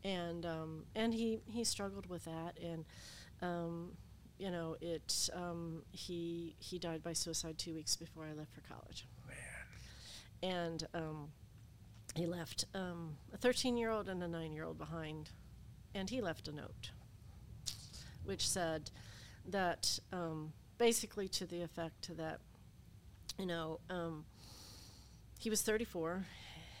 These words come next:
Speaker 1: and he said that he thought everything would, he was, he couldn't do it, and he thought everything would be okay because my mom was there and I was okay. And so she,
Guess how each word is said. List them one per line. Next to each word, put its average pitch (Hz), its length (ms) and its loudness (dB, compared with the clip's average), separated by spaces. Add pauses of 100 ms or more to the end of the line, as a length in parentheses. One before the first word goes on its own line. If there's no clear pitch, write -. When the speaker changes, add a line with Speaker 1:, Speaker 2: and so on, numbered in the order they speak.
(140)
Speaker 1:
and 175 560 2 (600)
he - 180 2
said 190 320 6
that 185 240 0 (240)
he 190 240 -4
thought 175 360 2
everything 180 400 -2
would, 170 260 -2 (260)
he - 140 -2
was, 180 400 2
he 190 100 -8
couldn't 208 300 2
do 180 180 0
it, 175 240 2
and 180 100 -2
he 175 80 0
thought 180 220 -2
everything 180 400 -4
would 170 140 -6
be 165 160 -2
okay 165 600 -4 (680)
because 175 800 2
my 170 180 -2
mom 165 320 -2
was 160 140 -2
there 156 480 -4 (200)
and 165 160 -4
I 160 140 -4
was - 200 -4
okay. - 360 -12 (2250)
And 180 80 -4
so 175 140 0
she, 180 300 0